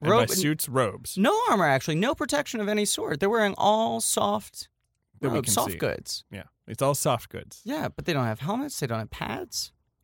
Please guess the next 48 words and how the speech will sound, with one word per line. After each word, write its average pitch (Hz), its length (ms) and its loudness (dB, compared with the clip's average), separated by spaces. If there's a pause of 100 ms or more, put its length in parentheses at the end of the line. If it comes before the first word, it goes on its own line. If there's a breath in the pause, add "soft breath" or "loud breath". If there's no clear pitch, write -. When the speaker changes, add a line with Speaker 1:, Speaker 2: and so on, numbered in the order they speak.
(1500)
Speaker 2:
They 143 80 0
do 208 160 2
got 262 160 6
weapons. 190 360 2
They 151 100 2
have 170 180 -2
these, 156 220 -2
I, 185 260 4
I, 156 120 -2
once 214 260 0
again, 185 300 0 (480)
I 175 100 2
don't 240 260 0
even 233 140 -2
know 208 80 2
how 196 140 2
to - 20 0
Speaker 1:
Can 156 200 0
you 147 80 4
Speaker 2:
describe 170 300 6
Speaker 1:
pronounce 143 40 2
it? 120 120 4
Speaker 2:
them. 76 180 -6 (420 soft breath)
They, - 160 0
they 214 180 2
look 208 240 0
like 165 180 2
laser 254 540 2
swords. - 480 0
Speaker 1:
They 151 160 2
look 135 160 0
like 175 160 0
laser 123 300 2
swords. 113 500 -4
Speaker 2:
Yes, - 320 2
like, 139 240 0
Speaker 1:
They're - 80 -2
Speaker 2:
like 147 140 6
Speaker 1:
noticed 180 360 6
early 143 320 4
in 113 140 0
the 117 60 -2
film. 120 440 -6
Speaker 2:
they're 165 140 2
like 151 180 2
laser 254 760 2
sabers. - 920 2 (300)
Speaker 1:
Yeah, 139 280 0